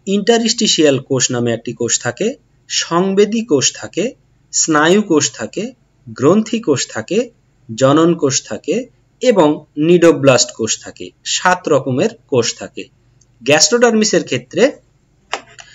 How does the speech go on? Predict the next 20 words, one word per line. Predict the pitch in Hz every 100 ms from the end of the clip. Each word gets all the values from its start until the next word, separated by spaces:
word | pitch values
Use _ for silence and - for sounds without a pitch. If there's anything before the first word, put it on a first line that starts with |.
| - - - _
পেশি | - 214 233 240
আবরণী | 196 180 156 147
কোষ | 139 135 -
থাকে | 139 131 220 202
বা | 147 131
পুষ্টি | 123 175 170 165
কোষ | 131 120 -
থাকে, | - - 254 294 _ _ _ _ _ _ _ _ _ -
ইন্টারস্টিশিয়াল | 208 220 247 226 226 190 180 147 135
কোষ | 123 113
থাকে, | - 110 - 233 277 _ _ _ _ _ 110
গ্রন্থি | 113 156 220 214 226
কোষ | 160 139
থাকছে, | - 123 - - 262 -
সংবেদী | - - 185 175 151 131
কোষ | 127 110
থাকছে, | - 113 - 247
স্নায়ু | - - 214 220 214
কোষ | 185 - -
থাকছে। | - - -